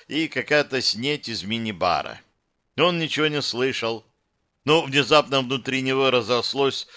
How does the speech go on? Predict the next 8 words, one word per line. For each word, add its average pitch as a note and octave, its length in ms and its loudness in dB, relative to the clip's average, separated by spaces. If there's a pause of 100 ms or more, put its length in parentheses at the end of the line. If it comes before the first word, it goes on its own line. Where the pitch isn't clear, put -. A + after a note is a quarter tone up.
(140)
паническое B2 560 0
чувство A#2 460 -6
тревоги. B2 600 -2 (500)
Резко B2 360 4
открыв A#2+ 340 -2
глаза, A#2 400 4
он A2+ 80 0
увидел A2+ 420 0